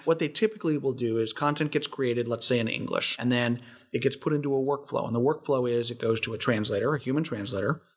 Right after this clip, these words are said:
then followed by a human editor. Now you've got a, two different sets of eyeballs looking at it, looking for consistency, making sure that there's no mistakes, making sure everything's good.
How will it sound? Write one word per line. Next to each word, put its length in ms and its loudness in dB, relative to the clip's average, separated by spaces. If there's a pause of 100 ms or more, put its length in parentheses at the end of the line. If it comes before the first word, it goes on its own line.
(120)
then 160 0
followed 320 0
by 140 0
a 60 0
human 400 0
editor. 420 0
Now 120 -2
you've 120 2
got 140 4
a, 40 0
two 300 -2
different 240 2
sets 220 2
of 80 0
eyeballs 500 2
looking 260 -2
at 120 2
it, 80 -2
looking 200 0
for 140 0
consistency, 720 0
making 260 0
sure 240 2
that 140 -8
there's 160 0
no 100 0
mistakes, 540 0
making 220 0
sure 120 0
everything's 240 0
good. 260 0